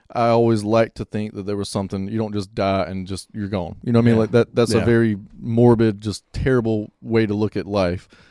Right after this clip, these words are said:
Speaker 1: Um, but I would never in my, never in my life, even when I was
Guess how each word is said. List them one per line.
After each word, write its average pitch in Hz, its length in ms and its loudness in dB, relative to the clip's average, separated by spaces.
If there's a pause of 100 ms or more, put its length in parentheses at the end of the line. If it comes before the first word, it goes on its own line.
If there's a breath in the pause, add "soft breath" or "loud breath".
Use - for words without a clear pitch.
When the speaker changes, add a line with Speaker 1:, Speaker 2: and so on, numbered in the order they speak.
(280 soft breath)
Speaker 1:
Um, 101 380 -2
but 107 140 0
I 104 120 4
would 101 180 2
never 113 680 2
in 113 140 -4
my, 101 260 -2 (340)
never 156 340 -10
in 147 80 -6
my 139 100 2
life, 110 480 0 (220)
even 120 180 -4
when 120 140 2
I 113 80 4
was 107 320 -2